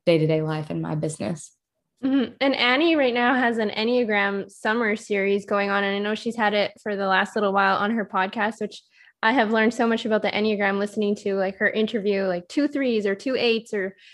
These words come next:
Speaker 2: two whatever, two twos, or it's, it's a really cool, um, what, what's her podcast called? Uh, That,
Speaker 1: That
Speaker 2: That
Speaker 1: Sounds
Speaker 2: Sounds
Speaker 1: Fun.
Speaker 2: Yeah, yeah. I really like those ones. So,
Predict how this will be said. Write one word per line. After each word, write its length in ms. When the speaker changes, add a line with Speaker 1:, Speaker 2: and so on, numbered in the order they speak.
Speaker 2:
two 280
whatever, 340
two 160
twos, 320
or 200
it's, 300
it's 180
a 80
really 220
cool, 500
um, 300
what, 220
what's 180
her 100
podcast 380
called? 160
Uh, 220
That, 360
Speaker 1:
That 140
Speaker 2:
That 80
Speaker 1:
Sounds 240
Speaker 2:
Sounds 60
Speaker 1:
Fun. 420
Speaker 2:
Yeah, 400
yeah. 400
I 60
really 260
like 240
those 220
ones. 360
So, 340